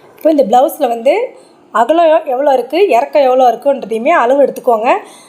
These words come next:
மேக்ஸிமம் இந்த மாதிரி ஃபால்ட்டு உள்ள ப்ளவுஸுக்கு ஹைட்டு, இடுப்பு லூஸு இதை மட்டுமே எடுத்தால்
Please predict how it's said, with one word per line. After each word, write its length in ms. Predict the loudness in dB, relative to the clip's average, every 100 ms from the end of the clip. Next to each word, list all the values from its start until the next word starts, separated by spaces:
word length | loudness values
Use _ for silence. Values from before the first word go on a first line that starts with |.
| -12 -2
மேக்ஸிமம் 400 | -2 -2 -4 -2
இந்த 80 | 0 0
மாதிரி 200 | -2 -2
ஃபால்ட்டு 360 | 0 0 0 -2
உள்ள 120 | -2 0
ப்ளவுஸுக்கு 520 | 0 0 -2 -4 -2 -2 -4 -16 -4
ஹைட்டு, 380 | 0 0 -2 -2 -2 -2
இடுப்பு 240 | -4 -4 -2
லூஸு 260 | -4 -4 -8 -4
இதை 100 | -2 -2
மட்டுமே 300 | -4 -2 0 0
எடுத்தால் 340 | 0 0